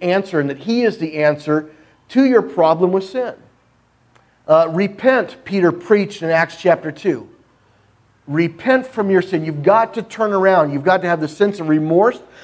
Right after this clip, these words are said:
but also this commitment to change. Not a proven change over three years, but a commitment to change when you're baptized. "Repent and be baptized,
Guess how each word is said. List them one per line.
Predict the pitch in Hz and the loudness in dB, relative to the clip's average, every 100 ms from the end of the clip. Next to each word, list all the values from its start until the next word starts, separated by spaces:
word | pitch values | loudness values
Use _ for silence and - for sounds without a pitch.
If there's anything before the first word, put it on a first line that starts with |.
| - | -8
but | - 202 | -2 2
also | 208 254 262 | 4 4 2
this | 254 214 208 | 2 0 0
commitment | - 185 185 180 185 | 0 2 2 -2 -6
to | 185 | -8
change. | 175 - 269 160 131 | -8 0 0 0 -4
Not | 170 220 220 - _ | 0 0 0 -8 _
a | 156 | -6
proven | - - 226 277 214 | -6 0 2 4 2
change | 160 - 156 151 143 | 0 -4 -4 -2 0
over | 147 143 | 0 -2
three | 143 151 | -4 -4
years, | 143 143 147 156 _ _ _ 151 | -2 -2 -4 -8 _ _ _ -2
but | 175 | 0
a | 165 | 0
commitment | 165 196 180 196 208 262 294 - 123 - _ _ _ _ | -4 -6 -4 -2 0 2 0 -2 -10 -10 _ _ _ _
to | - 180 | -6 -6
change | - 208 180 180 175 | 0 0 2 0 0
when | 185 175 | 0 2
you're | 180 | 2
baptized. | 151 160 147 - 120 69 - _ _ _ _ _ _ _ _ | 4 2 2 -6 -10 -12 -20 _ _ _ _ _ _ _ _
"Repent | 135 147 165 214 226 | -4 -4 0 0 0
and | 190 | -6
be | 165 156 | -6 -4
baptized, | 147 180 185 - 180 160 | 2 2 2 0 0 -2